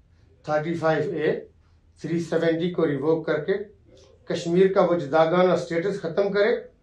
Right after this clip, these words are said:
और कश्मीर के अंदर नॉन कश्मीरियों को आबाद करके कि जब भी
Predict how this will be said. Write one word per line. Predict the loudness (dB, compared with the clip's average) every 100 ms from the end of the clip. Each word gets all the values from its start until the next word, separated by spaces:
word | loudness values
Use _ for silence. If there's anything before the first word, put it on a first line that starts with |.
| _ _ -20 -16 -4
और | -4 -2 -2
कश्मीर | 0 0 2 2 0
के | -2
अंदर | 0 2 4 2 -2 -14 _ _ _ _ _ -10
नॉन | 0 6 8 6
कश्मीरियों | 2 0 4 4 4 2
को | 2 0 -2 -14 _ -20 -20 0
आबाद | 2 6 8 8 6
करके | 2 0 -2 -4 -6 -16 _ _ _ -2
कि | -2
जब | 4 4 4
भी | 0 -2 -6